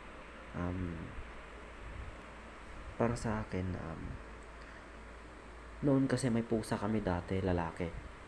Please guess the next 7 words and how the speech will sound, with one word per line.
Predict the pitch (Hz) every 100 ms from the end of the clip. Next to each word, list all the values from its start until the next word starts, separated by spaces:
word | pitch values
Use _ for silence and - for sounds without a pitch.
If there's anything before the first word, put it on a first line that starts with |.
| - - -
Yun | 123 127 135
nga | 139 135
lang, | 113 98 107 113 - - - - - - - -
tinapon | 120 113 - 110 107
ng | 107
lola | 104 98 92
ko. | 90